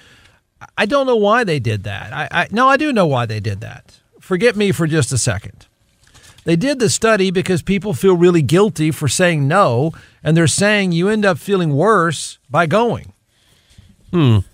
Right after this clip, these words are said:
Speaker 1: And they're saying that you're g-, you're over-exaggerating. Here, let me help everyone out here. They're over, you're over-exaggerating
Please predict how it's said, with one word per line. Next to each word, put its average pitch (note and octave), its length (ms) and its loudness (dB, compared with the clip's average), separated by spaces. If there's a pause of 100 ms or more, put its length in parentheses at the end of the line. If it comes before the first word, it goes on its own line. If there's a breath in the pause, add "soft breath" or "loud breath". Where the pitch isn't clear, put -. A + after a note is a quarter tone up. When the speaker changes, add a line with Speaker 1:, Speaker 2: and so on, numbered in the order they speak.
Speaker 1:
And D#3 140 0
they're D#3+ 100 4
saying F3+ 380 2
that E3 200 0
you're E3 120 2
g-, C3+ 240 -4
you're F3 360 2
over-exaggerating. F#3+ 1040 0
Here, F#3 100 -4
let F3 100 -6
me D3+ 60 0
help A#2+ 220 0
everyone G2 360 -2
out F#2 140 -4
here. F#2+ 180 -6
They're C#3+ 160 -2
over, G#3+ 320 2
you're F3 220 2
over-exaggerating F3 1080 0